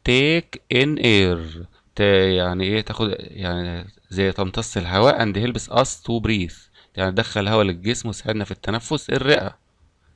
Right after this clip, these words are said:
lungs، الرئتين. مية تلاتة وتلاتين، a أو an is something serious or dangerous، شيء خطير،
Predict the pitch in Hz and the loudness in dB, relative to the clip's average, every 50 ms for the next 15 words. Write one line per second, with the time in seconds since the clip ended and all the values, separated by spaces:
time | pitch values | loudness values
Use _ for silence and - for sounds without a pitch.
0 | _ - 113 113 110 104 95 87 - - - - - - 95 90 85 - 90 82 | _ -2 2 2 2 2 0 -4 -8 -10 -10 -6 -4 -4 -4 -4 -4 -4 -4 -4
1 | 80 76 73 - _ - - - - - - 110 110 107 - 117 - 113 104 - | -6 -6 -10 -14 _ -20 -20 -20 -16 -8 -4 -4 -2 0 0 0 0 0 -2 0
2 | 98 95 95 - 107 113 127 143 156 165 175 160 131 - - - - - - 117 | 0 0 0 -2 -2 -2 -2 0 0 0 -2 -2 -6 -10 -14 -18 -8 0 4 6
3 | 123 117 117 113 101 107 107 107 101 101 - - 107 117 113 104 92 - - - | 8 8 8 8 8 8 8 8 6 6 4 2 0 0 0 -2 -4 -8 -8 -8
4 | - - - 120 120 117 113 - - 107 98 95 90 - - - 135 147 151 151 | -4 0 2 2 2 2 0 -4 -4 -4 -2 -2 -4 -4 -4 -2 0 2 2 2
5 | 143 - - 120 113 110 104 90 117 131 147 156 143 151 156 151 - - - - | 0 0 2 2 2 2 2 2 2 0 0 0 0 0 0 0 0 -2 -2 0
6 | - 127 - - - 104 - - 135 156 170 185 170 135 | 0 0 0 2 0 0 0 0 2 2 2 2 0 -2